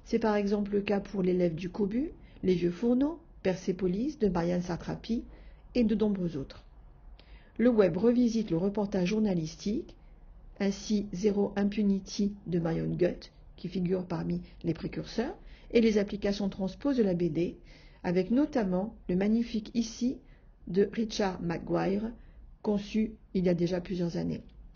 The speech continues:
La porosité des industries créatives se confirme donc. Peut-on parler d'une nouvelle écriture ? Sans aucun doute, les pratiques des auteurs évoluent simultanément avec ces nouvelles formes narratives qui associent la B D au roman, au film, aux jeux vidéo et aux applications.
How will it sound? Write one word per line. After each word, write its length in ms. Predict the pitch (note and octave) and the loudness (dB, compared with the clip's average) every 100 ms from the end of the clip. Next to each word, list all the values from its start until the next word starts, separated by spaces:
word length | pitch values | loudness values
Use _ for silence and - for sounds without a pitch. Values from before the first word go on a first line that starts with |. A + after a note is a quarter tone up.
| - - - - | -20 -20 -16 -4
La 120 | F3 | -2
porosité 640 | F3+ A#3 A#3 G#3+ G3+ G3 | 4 6 6 2 0 0
des 200 | F3 F3+ | 2 2
industries 400 | G3+ G#3+ - G3+ | 2 0 -2 -4
créatives 580 | - G#3+ G3 - B3 C4+ - | -2 -4 -4 -4 -6 -6 -14
se 180 | - A#3 | -4 -2
confirme 500 | A3 F3+ G#3+ F#3 E3 | -2 -4 -2 -2 -2
donc. 380 | A2+ - - - - - - - - - - _ _ _ _ _ _ _ _ _ - - - - - - - - - - | -4 -10 -16 -20 -20 -20 -20 -20 -20 -20 -20 _ _ _ _ _ _ _ _ _ -20 -20 -20 -20 -20 -20 -20 -20 -20 -2
Peut-on 300 | A#3+ C#4+ D4 | 0 2 2
parler 280 | C#4 D4 D4+ | 4 4 2
d'une 160 | C#4 | 2
nouvelle 260 | C4+ C4 C4+ | 4 6 4
écriture ? 580 | B3+ C#4 C4 E4 F4+ G4 - - - | 2 -2 0 2 2 0 -12 -20 -20
Sans 280 | - D4+ D4 | 0 2 4
aucun 240 | C#4+ C4+ A#3+ | 4 4 2
doute, 440 | A#3+ A#3+ - - - - - | 2 -2 -6 -18 -20 -20 -2
les 100 | G#3 | 2
pratiques 420 | A3 C4+ B3 C#4+ B3 | 2 2 2 4 4
des 160 | A#3+ | 4
auteurs 280 | B3 B3 A#3 | 4 4 2
évoluent 340 | A#3 A#3 A#3 | 2 4 2
simultanément 800 | A#3 - D#4 D4 C4+ B3+ A#3+ A#3+ | 0 0 2 2 2 2 4 2
avec 180 | G3 G3 | 2 0
ces 120 | - | 0
nouvelles 280 | G3+ G3 G3 | 0 2 0
formes 240 | - G3+ | 0 0
narratives 600 | G3 F#3 F#3 G3 - F#3 F3+ | 0 -2 -4 -4 -4 -4 0
qui 100 | G3 | -2
associent 440 | G#3+ A3+ A3 A#3 | 0 -2 -2 0
la 80 | G#3 | 2
B 100 | G#3+ | 2
D 120 | G#3+ | 4
au 120 | G#3 | 2
roman, 420 | G#3 A3+ G#3 F#3+ | 2 2 2 2
au 100 | A3+ | 2
film, 320 | A#3+ - G3+ G3+ | 2 2 2 4
aux 80 | |
jeux 140 | A3 B3 | 4 2
vidéo 420 | A#3 G#3+ A3 F#3+ | 0 2 2 2
et 80 | G#3+ | 4
aux 160 | A#3 A3+ | 4 2
applications. 640 | A3+ A3 G3+ G3+ F3+ F#3+ | 0 -2 -2 -2 -4 -4